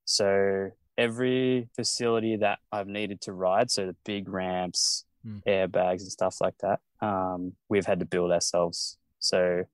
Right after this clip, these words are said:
Speaker 1: so not only are we funding ourselves, we're also building the facility ourselves, um, which with the current,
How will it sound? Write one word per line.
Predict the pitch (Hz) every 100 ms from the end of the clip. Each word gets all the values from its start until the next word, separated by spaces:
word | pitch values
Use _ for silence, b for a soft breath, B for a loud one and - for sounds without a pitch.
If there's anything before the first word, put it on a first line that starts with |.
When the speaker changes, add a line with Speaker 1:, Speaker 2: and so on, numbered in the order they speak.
| _
Speaker 1:
so | - 104
not | 113 113
only | 113 113 110 107
are | 95 98 98
we | 98 95 95 95 _ - - - - -
funding | 113 113 113
ourselves, | 104 110 101 101 98 95 -
we're | 95 98
also | 95 98
building | 87 95 95 92 92
the |
facility | 90 - - 92 92 90
ourselves, | 90 95 90 92 - _ -
um, | 95 95 92 90 95 _ _ _ _ _
which | - 113 107 - - - - _ -
with | 110 113 107
the | 117
current, | - - - 127 127 127